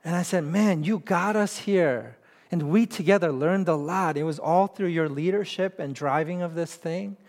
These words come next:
You've handled yourself so gracefully throughout the whole process. I'm so proud of you. And all the things that, you know, we learned and the price we paid, it was all worth it to get to this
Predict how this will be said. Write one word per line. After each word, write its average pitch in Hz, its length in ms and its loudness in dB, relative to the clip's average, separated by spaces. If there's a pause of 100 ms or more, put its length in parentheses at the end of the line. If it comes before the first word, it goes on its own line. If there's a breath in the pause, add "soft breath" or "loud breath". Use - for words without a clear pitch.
(380 loud breath)
You've 156 140 -6
handled 185 420 0
yourself 165 340 -2
so 196 280 0
gracefully 165 680 -2
throughout 160 360 -6
the 147 100 -6
whole 170 260 -2
process. - 800 -4 (360 loud breath)
I'm - 80 -20
so 202 460 2
proud 160 360 2
of 139 140 -4
you. 117 260 -6
And 135 200 -2
all 202 340 8
the 202 100 0
things 196 340 0
that, 160 280 2 (220 loud breath)
you 175 80 0
know, 165 100 2
we 170 140 2
learned 165 420 2
and 151 140 -2 (220)
the 147 80 -6
price 185 400 2
we 160 100 -4
paid, 160 320 0
it 170 40 0
was 165 120 -2
all 196 180 4
worth 147 360 -2
it 151 100 -6
to 147 60 -8
get 151 260 0
to 160 100 -6
this 139 280 -4